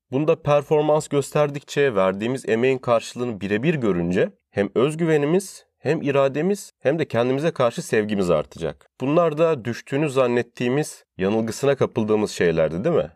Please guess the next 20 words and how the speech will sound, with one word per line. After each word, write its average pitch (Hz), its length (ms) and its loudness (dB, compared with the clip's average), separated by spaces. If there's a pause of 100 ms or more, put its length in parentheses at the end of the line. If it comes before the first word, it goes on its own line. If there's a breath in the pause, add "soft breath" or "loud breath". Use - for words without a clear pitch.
(140)
Bakın 101 540 -2
ne 131 100 2
güzel 110 420 0
değişmiş 104 420 -2
olacak 85 260 -4
işte 80 240 -4
böylece. 73 300 -4 (320)
Bir 123 140 -2
diğer 156 220 2
madde 120 360 0
de 151 60 -2
yine 147 260 2 (300)
bedenimizle 110 560 0
ilgili 80 300 -4
bir 76 60 -10
şey. 139 300 -4 (220)
Böyle 160 300 2
bir 127 80 -8
dönemde, 92 440 2
kendimizi 107 640 0